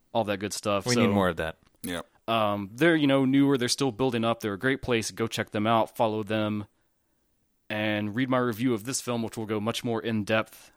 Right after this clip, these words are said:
Speaker 1: than what I'm about to say. But, um, Toyoda's a great director. He's been around for a long time, and I think if you like transgressive Japanese directors like Sono, like Miike,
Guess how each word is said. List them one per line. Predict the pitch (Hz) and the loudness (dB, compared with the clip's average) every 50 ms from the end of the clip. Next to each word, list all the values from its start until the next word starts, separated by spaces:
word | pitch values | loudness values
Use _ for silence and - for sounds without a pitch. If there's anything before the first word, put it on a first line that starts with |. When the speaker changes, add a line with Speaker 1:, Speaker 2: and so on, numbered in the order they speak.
| - | -12
Speaker 1:
than | 104 101 | -10 -6
what | 92 92 | -2 0
I'm | 98 127 156 | 2 2 4
about | 139 117 113 107 | 4 4 2 0
to | - | 0
say. | 104 - - 107 104 98 104 104 | -2 -2 0 0 2 0 0 -2
But, | 90 92 101 117 107 104 - _ _ _ _ _ _ _ _ _ _ _ _ - | -4 -2 0 2 2 2 0 _ _ _ _ _ _ _ _ _ _ _ _ -4
um, | 117 113 107 101 101 | -2 0 0 -2 -4
Toyoda's | - - - 160 175 175 170 156 135 | -4 2 4 6 6 6 4 2 0
a | 127 | -2
great | 101 101 117 123 123 95 107 | -2 -2 -2 -2 -2 -4 -6
director. | - 120 104 95 104 101 - - 165 | -8 -6 -4 -2 -4 -2 0 0 0
He's | 139 131 143 113 | 0 0 -2 -2
been | 107 143 160 | 0 2 2
around | 135 113 117 127 151 - | 4 4 4 4 2 2
for | - 120 113 | 0 0 0
a | 104 | 0
long | 98 101 107 107 104 | 0 0 0 0 0
time, | 95 - 101 104 104 104 101 | -2 -4 -2 -2 -2 -2 -2
and | 92 92 | -2 -4
I | 90 | -4
think | - - 135 135 135 131 - - _ _ _ _ _ _ _ _ _ _ _ | -4 -2 -2 0 0 -2 -6 -12 _ _ _ _ _ _ _ _ _ _ _
if | - 110 95 - | -6 -6 -6 -4
you | 135 139 | -4 -2
like | 120 110 117 131 127 - | 2 4 4 4 4 0
transgressive | - - - 131 127 117 95 - - 107 110 110 - 120 110 95 | -4 -4 -2 0 0 0 -2 -4 -2 -2 0 0 0 -2 -2 -2
Japanese | 92 110 110 101 - 98 101 104 101 101 | -2 -2 -2 -2 -2 -4 -6 -6 -6 -8
directors | - 104 104 104 95 - 104 101 98 87 | -6 -4 -4 -4 -4 -4 -6 -8 -6 -2
like | 107 110 113 107 - | -2 0 0 0 -2
Sono, | - - 117 110 107 104 104 101 98 | -4 -2 -2 -2 -2 -2 -4 -4 -2
like | 101 104 104 98 - | -2 -2 -4 -4 -4
Miike, | 101 107 107 - 107 98 98 95 98 95 92 | -6 -6 -6 -4 -6 -6 -4 -4 -6 -8 -10